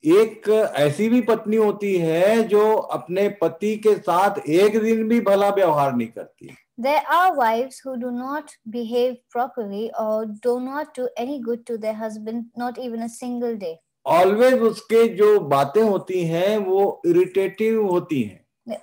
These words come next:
Speaker 2: always, she always irritates him।
Speaker 1: हर बात में वो उसका कंप्लेन रहता है।
Speaker 2: In everything she has a complaint against him।
Speaker 1: मैं जितनी पत्नियां हैं, चाहे पुरानी चाहे नई,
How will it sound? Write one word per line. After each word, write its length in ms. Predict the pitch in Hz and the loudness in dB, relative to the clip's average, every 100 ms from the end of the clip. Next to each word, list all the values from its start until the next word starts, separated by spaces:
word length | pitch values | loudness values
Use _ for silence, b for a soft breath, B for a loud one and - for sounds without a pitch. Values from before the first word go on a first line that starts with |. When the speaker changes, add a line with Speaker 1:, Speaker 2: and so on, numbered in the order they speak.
| 254 | -2
Speaker 2:
always, 500 | 262 277 294 294 277 | 0 0 -2 -4 -8
she 340 | - 294 - | -12 -8 -2
always 680 | 277 311 330 330 - _ 240 | -2 -2 -6 -8 -16 _ -6
irritates 560 | 226 220 202 202 - 226 | -6 -6 -10 -12 -14 -12
him। 160 | 240 277 _ _ _ _ - | -12 -14 _ _ _ _ -4
Speaker 1:
हर 220 | 156 220 | 0 2
बात 400 | 214 208 208 208 | 2 0 0 -2
में 140 | 190 214 | -2 2
वो 320 | 202 208 202 | 4 4 2
उसका 280 | 180 - 196 | -2 -2 -2
कंप्लेन 640 | 196 160 165 180 190 185 | 0 -2 0 0 0 0
रहता 360 | 147 113 - 69 | 0 -2 -6 -16
है। 140 | - _ _ | -18 _ _
Speaker 2:
In 100 | 240 | -10
everything 760 | 240 - 285 302 294 311 302 294 | -10 -6 -4 -4 -4 -10 -8 -10
she 380 | 285 - 269 247 | -10 -12 -12 -8
has 220 | 226 220 | -6 -8
a 180 | 214 220 220 | -8 -10 -8
complaint 400 | 202 202 202 196 | -10 -10 -10 -10
against 480 | 196 190 190 196 - | -10 -12 -14 -16 -14
him। 140 | 226 | -12
Speaker 1:
मैं 580 | - 110 113 120 120 110 - | -8 -4 -2 -2 -4 -6 -12
जितनी 680 | 104 131 131 170 214 220 208 | -6 -6 -6 -2 0 0 -4
पत्नियां 760 | - 123 - - 170 190 180 | -6 -10 -8 -6 -2 -2 0
हैं, 200 | 147 120 | -2 -2
चाहे 300 | - 120 131 | -2 -2 -2
पुरानी 760 | 135 - 120 127 139 175 202 196 | -4 -4 -4 -2 -2 -2 -4 -4
चाहे 520 | 151 123 131 143 143 | -2 -2 0 0 0
नई, 640 | 127 113 123 143 139 110 | 0 0 0 2 2 0